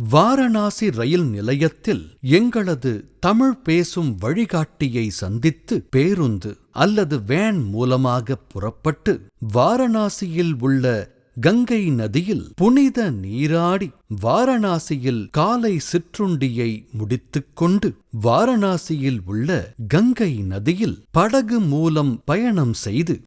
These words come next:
உலகப் புகழ்பெற்ற பன்னிரண்டு ஜோதிர்லிங்கங்களில் ஒன்றான காசி விஸ்வநாதர் ஆலயத்தை வந்தடைகிறோம். புதிதாக புனரமைக்கப்பட்டுள்ள காசி விஸ்வநாதர்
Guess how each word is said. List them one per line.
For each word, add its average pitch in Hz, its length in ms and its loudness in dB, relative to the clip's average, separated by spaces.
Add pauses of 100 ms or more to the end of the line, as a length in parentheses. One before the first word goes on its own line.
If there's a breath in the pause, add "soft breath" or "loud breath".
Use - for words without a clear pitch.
(120)
உலகப் 202 560 2
புகழ்பெற்ற 151 1040 -2
பன்னிரண்டு 208 920 2
ஜோதிர்லிங்கங்களில் 135 1400 0
ஒன்றான 147 680 0 (140)
காசி 226 580 -2
விஸ்வநாதர் 147 880 -2
ஆலயத்தை 120 960 -4
வந்தடைகிறோம். 104 960 -2 (140)
புதிதாக 202 880 2
புனரமைக்கப்பட்டுள்ள 147 1600 -2
காசி 220 720 0
விஸ்வநாதர் 170 800 0